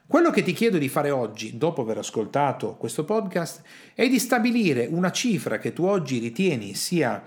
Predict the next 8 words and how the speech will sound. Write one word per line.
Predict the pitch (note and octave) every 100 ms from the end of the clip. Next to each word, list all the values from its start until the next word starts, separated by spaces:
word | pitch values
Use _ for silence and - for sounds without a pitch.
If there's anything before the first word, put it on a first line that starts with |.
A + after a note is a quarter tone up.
| - _ _ _
coerente, | - C3+ B2+ C#3 C#3+ C3+ D3 D3
congruente, | C3 B2+ D3+ C#3+ D3 C3+ D3
accettabile | D3 C3+ - E3 - D3+ C#3+ C#3+ D3 C#3+ - - -
per | C#3+
la | C#3
tua | D3+ F3+
impresa | F#3 G#3+ C4 A#3+ C4 - -
e | D#3 F#3 C4 -